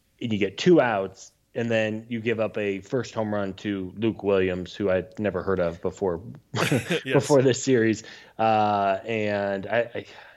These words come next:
Speaker 1: yeah, just, just more of the same. And you hope that they're able to, at some point, put these, these tough losses behind them.
Speaker 2: For sure. Uh,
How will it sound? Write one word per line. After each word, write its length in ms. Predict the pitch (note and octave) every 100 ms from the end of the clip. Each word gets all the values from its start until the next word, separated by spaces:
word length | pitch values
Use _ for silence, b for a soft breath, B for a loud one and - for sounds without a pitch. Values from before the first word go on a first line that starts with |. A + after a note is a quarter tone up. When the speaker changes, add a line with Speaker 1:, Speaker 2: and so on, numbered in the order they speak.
| B -
Speaker 1:
yeah, 180 | - - _ _
just, 220 | C3 -
just 200 | - A#2 - b b b
more 180 | C#3+ D#3
of 60 | D3
the 80 | C#3
same. 380 | D3 C3+ C3 B2+
And 80 |
you 80 | A2
hope 260 | A2+ A#2+ A#2+
that 60 |
they're 140 | - A2
able 140 | A2 G#2
to, 180 | G2 F#2+
at 180 | G#2 G#2
some 240 | - A#2+
point, 340 | G#2+ A2+ G2+ G#2
put 180 | G#2+
these, 260 | - G2+ F2 -
these 200 | G#2 F#2
tough 280 | - G2 G#2
losses 320 | G2 F#2 F#2
behind 400 | F#2+ F2 F2 E2+
them. 140 | G2+ - _ _
Speaker 2:
For 180 | - F3
sure. 300 | B2+ G#2 G2
Uh, 460 | C3+ C#3 C3 B2+ A2